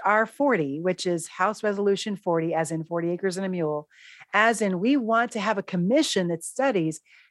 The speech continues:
how, um, what, what it would take to repair what race broke in our nation. And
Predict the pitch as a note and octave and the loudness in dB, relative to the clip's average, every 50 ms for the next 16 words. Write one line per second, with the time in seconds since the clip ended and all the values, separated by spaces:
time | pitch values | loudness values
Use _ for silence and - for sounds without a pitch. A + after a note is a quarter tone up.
0 | _ - - A3 G#3+ A3 A3 A3 A3+ A#3 B3 C4 C#4 - - - F#3+ F#3 F3+ E3+ | _ -4 2 4 4 6 6 6 4 4 4 4 2 0 0 0 0 0 0 -2
1 | - G3+ F#3+ A#3+ B3+ B3+ A3+ C4 C#4 D4+ D4 - G#3+ G3+ G3+ - - - - C4 | -2 0 2 2 4 4 4 4 4 2 2 0 2 0 0 0 -4 -6 0 0
2 | A#3+ F3 D3+ - - _ _ _ _ _ _ - - A3+ G#3 G3+ - - G#3 G3+ | 2 2 0 -4 -12 _ _ _ _ _ _ -2 2 2 2 2 0 0 2 2
3 | G3+ G3+ G#3 F#3 F3+ F3+ F#3 F#3+ G3 F#3 - - F#3 F#3 F#3 - F#3 F3 E3+ E3 | 4 4 2 2 0 2 2 2 2 0 0 0 0 0 2 0 0 0 2 2
4 | E3 E3 F3 F3+ - - - C#3+ C3+ C#3+ D#3+ - _ _ _ _ _ _ _ - | 0 0 -2 -2 -2 -4 -4 -4 -6 -8 -10 -14 _ _ _ _ _ _ _ 2
5 | C#4 D4+ F4+ F4+ C#4 G3+ E3+ E3 F3+ F#3 | 6 8 8 10 8 8 6 4 2 0